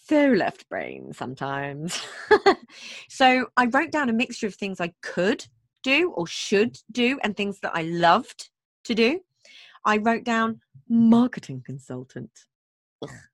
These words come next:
<laughs> I spent fifteen years in media, so I definitely could have done this. And people were saying, "Why don't you do that? You'd be amazing."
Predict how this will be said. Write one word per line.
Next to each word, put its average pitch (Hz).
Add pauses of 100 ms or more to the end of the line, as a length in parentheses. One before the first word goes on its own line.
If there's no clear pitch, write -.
(220)
<laughs> -
I 247
spent 240
fifteen 269
years 233
in 196
media, 190
so 147
I 156
definitely 196
could 247
have -
done 117
this. 123
And 190
people 220
were 185
saying, 247
"Why 330
don't 320
you 311
do 320
that? 311
You'd 240
be 302
amazing." 311